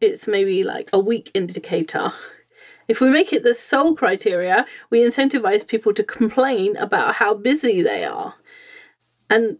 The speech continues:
if they're complaining, they're taking time away from what they should be doing. And if they can take the time away from what they should be doing, they're not busy at all.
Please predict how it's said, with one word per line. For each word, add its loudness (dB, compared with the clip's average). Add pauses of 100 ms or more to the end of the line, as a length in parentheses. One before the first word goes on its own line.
if 2
they're 2
complaining, 2
they're 2
taking -4
time 0
away 2
from -4
what -2
they 2
should -2
be -2
doing. 2 (540)
And 2
if 4
they 4
can -2
take 0
the 0
time 0
away 4
from -4
what -2
they 4
should -6
be -2
doing, 0 (120)
they're 2
not 2
busy 0
at -6
all. -4